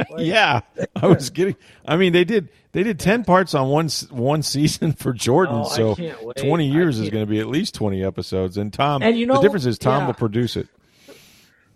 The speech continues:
Speaker 2: But Rick, here's the thing. That it's on Sunday nights. Ninety Day Fiancé is on too.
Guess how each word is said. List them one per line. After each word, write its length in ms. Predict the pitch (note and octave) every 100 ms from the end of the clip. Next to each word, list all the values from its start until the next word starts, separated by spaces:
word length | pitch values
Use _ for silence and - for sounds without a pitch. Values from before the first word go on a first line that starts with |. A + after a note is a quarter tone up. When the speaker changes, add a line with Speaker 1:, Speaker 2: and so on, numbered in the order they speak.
| _
Speaker 2:
But 280 | G3+ F#3 A3+
Rick, 300 | A#3 B3+ A#3
here's 260 | A3 B3 G#3
the 100 | A3
thing. 380 | A#3 B3+ G3 B2 _ _ -
That 220 | G3 -
it's 200 | - G3
on 220 | B3 B3+
Sunday 400 | G#3+ B3 B3 A#3
nights. 400 | G#3+ A3+ A3 A3
Ninety 340 | F3 G3 B3 A#3+
Day 180 | A3 G#3
Fiancé 680 | G#3 G3 G3+ C4 - F#3+ E3+
is 120 | D#3+
on 300 | E3+ D#3+ D3+
too. 440 | C#3 A#3+ D#4+ F#3+